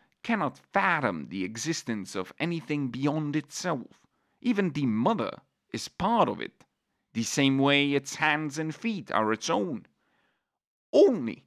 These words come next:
when the infant is taken from her in the initial stages of its upbringing and the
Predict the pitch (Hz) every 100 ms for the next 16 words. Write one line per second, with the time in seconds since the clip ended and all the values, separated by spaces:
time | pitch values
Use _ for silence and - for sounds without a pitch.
0 | _ - 131 165 175 156 - 196 196 196
1 | 196 - 170 - 160 143 156 135 156 131
2 | 117 117 - _ _ _ 165 170 180 180
3 | 175 - 165 147 - 139 123 117 123 -
4 | 117 113 127 127 110 101 98 120 165 101
5 | 101 95